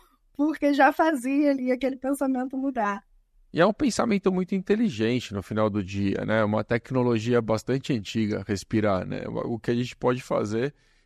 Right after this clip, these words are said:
Speaker 2: e com pouco esforço muda completamente, hein? O, o seu momento, o seu dia, aquilo que você tá vivendo. Aqui em casa a gente é super adepto também, é, de energias e pensamentos positivos e, enfim, mentalizações e mindfulness e coisas desse tipo,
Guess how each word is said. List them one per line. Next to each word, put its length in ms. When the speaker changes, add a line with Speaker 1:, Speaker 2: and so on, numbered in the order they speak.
Speaker 2:
e 400
com 320
pouco 300
esforço 500
muda 260
completamente, 760
hein? 80
O, 380
o 280
seu 240
momento, 520
o 40
seu 240
dia, 360
aquilo 240
que 100
você 240
tá 160
vivendo. 420
Aqui 200
em 60
casa 300
a 60
gente 200
é 60
super 320
adepto 480
também, 360
é, 600
de 160
energias 800
e 40
pensamentos 540
positivos 1200
e, 300
enfim, 300
mentalizações 1300
e 120
mindfulness 920
e 80
coisas 360
desse 280
tipo, 400